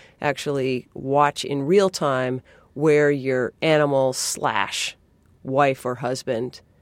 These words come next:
is right on your iPhone. But at the time, this was way back in two thousand nine, and we had to, he had to come back, and we downloaded it. And instead of that one true line, we saw instead this wild, wild scribble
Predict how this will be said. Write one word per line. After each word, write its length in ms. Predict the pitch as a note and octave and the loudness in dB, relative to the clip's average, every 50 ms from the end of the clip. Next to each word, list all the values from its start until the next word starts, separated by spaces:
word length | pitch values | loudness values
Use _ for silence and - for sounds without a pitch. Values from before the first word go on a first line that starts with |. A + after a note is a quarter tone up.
| _ _ _ _ _ _ | _ _ _ _ _ _
is 500 | F3 F#3 E3+ C#3+ C3 A2+ C#3+ D3 - - - _ _ _ | 4 4 6 4 4 2 -2 -4 -8 -14 -16 _ _ _
right 220 | - D#3+ E3 E3+ D#3+ | 0 2 4 4 4
on 120 | D3+ D3 | 4 2
your 120 | C3+ B2 | 0 -2
iPhone. 480 | - F#2 A2 - - - C#2 C#2+ - - - _ _ _ _ _ - | -2 -4 -4 -6 -6 -8 -10 -10 -10 -14 -18 _ _ _ _ _ 0
But 200 | F3 F3 - - - | 2 2 2 0 -4
at 140 | - F3 | -4 -2
the 80 | F#3 F#3 | -2 0
time, 400 | F3+ - G#3 G3 F#3+ F3+ F3 F3 | 2 4 4 6 6 6 4 4
this 180 | F3 E3+ E3+ - | 2 0 0 -2
was 240 | D#3+ C#3+ - - - _ - - _ _ | -2 -2 -4 -6 -14 _ -20 -20 _ _
way 400 | - D3 D3 D3 D#3 E3 E3 E3 | -12 -8 -4 -2 0 0 2 2
back 240 | D#3+ D#3+ D3 D3 - | 2 2 0 -2 -2
in 100 | D3 C#3 | -6 -6
two 140 | - C#3+ C#3+ | -6 -8 -6
thousand 340 | - C#3+ C#3 C3+ - C#3 C#3 | -4 -2 -2 -2 -2 -2 -2
nine, 360 | C#3+ C#3 C3+ C3+ C3+ C3+ - - | -2 -2 -2 -2 -4 -4 -4 -4
and 240 | C#3 C#3 C#3 C3 - - _ | -4 -4 -4 -6 -8 -12 _
we 140 | - D3+ D#3 | -2 0 2
had 120 | D3+ D3 - | 2 2 0
to, 140 | - C#3+ C#3 | -2 -4 0
he 100 | D#3 F3 | 2 2
had 100 | D#3+ - | 2 2
to 60 | D3+ | 0
come 300 | - - - - G#3 F#3+ F3+ | -6 -6 -2 0 2 4 4
back, 340 | E3+ D#3 C#3+ C#3 C#3 - - | 4 4 4 2 -2 -6 -4
and 80 | C#3+ | -4
we 80 | C#3+ C#3 | -4 -2
downloaded 640 | C3+ - D3 C#3+ D3 D3 D3 C#3+ C3+ B2+ B2+ C3+ A#2+ | 0 0 2 2 2 2 2 2 0 0 0 -2 -2
it. 180 | C3 B2+ - - - - - - - - - - - - - - - - _ _ _ - | -2 -2 -2 -6 -12 -20 -20 -20 -20 -20 -20 -20 -20 -20 -20 -20 -20 -20 _ _ _ 0
And 100 | D3 E3+ | 2 4
instead 320 | F3+ - - - A3+ G3 | 4 4 4 4 4 4
of 120 | G3+ F3 E3 | 4 4 4
that 200 | F3 D#3+ C#3 E2 | 4 4 4 4
one 360 | C#3+ D3 D#3+ D#3+ E3 E3 E3 | 2 2 4 4 4 4 2
true 340 | E3 - - - F#3+ F3+ F3 | 0 -4 -2 0 2 4 4
line, 560 | E3 D#3 D3+ C#3+ C#3 C3+ C3 B2+ C3 C3+ C3+ - _ _ _ _ _ _ _ | 4 4 4 4 4 2 2 0 -2 -4 -8 -12 _ _ _ _ _ _ _
we 160 | C#3 D3+ D3 | -6 -6 -4
saw 320 | C#3+ - - D3+ C#3+ C#3 C#3 | -4 -2 0 0 2 2 2
instead 640 | C3+ C3 - - - D3 D3 C#3 C3 C3 B2 - - _ _ _ _ _ - | 0 -2 -4 -4 -2 0 0 0 0 -2 -4 -6 -10 _ _ _ _ _ -2
this 260 | D3+ D3 C3+ - - | 0 0 0 0 -4
wild, 960 | D3 C#3 C#3 C#3 C3+ C3+ D3 D3 D#3 E3 E3+ E3+ E3 D#3+ D#3 D3 C3+ B2 - C#3+ | -8 -10 -8 -6 -2 2 4 4 6 6 6 6 6 4 4 2 0 -2 -6 -10
wild 500 | B2+ C3 C#3+ D3 D3 D3 C#3 C3+ C3 - | -6 -2 0 2 2 2 2 0 0 -2
scribble 800 | - - - - - - E3 F3 F3 C#3+ D3+ C#3+ B2+ A#2+ - | -2 -2 -2 -4 -4 2 4 4 6 6 4 2 0 0 -4